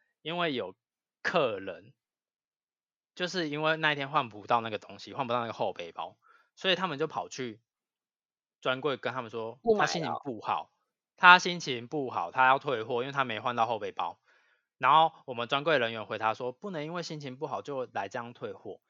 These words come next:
Speaker 1: 然后他就因为这一句话客诉他。
Speaker 2: 嗯。
Speaker 1: 但我承认我们专柜小姐这样应对方式的确是，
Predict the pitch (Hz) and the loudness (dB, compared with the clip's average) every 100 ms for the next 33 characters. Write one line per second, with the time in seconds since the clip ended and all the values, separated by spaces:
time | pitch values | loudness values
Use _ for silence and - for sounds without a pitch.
0 | _ - 175 185 165 160 160 147 143 123 | _ -2 -2 -2 -8 -6 -6 -4 -6 -10
1 | 107 - 104 - 95 _ _ _ _ _ | -16 -16 -10 -4 -4 _ _ _ _ _
2 | _ _ _ _ _ - 123 175 - 95 | _ _ _ _ _ -4 -2 -2 -8 -10
3 | 85 _ _ - 233 151 117 131 165 170 | -12 _ _ 6 6 6 0 -2 0 -2
4 | 113 104 107 143 147 117 107 104 143 147 | -4 -10 -10 -8 -4 -4 -6 -2 2 2
5 | 147 143 127 117 127 117 107 104 139 120 | 0 0 0 0 -4 -10 -12 -12 -10 -10
6 | 123 | -12